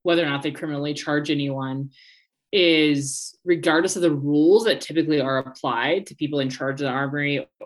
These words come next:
versus actors, could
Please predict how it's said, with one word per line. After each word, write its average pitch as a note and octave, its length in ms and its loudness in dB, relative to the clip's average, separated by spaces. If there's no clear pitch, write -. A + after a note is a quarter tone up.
versus D3 340 -2
actors, B2+ 800 -2
could E3 640 2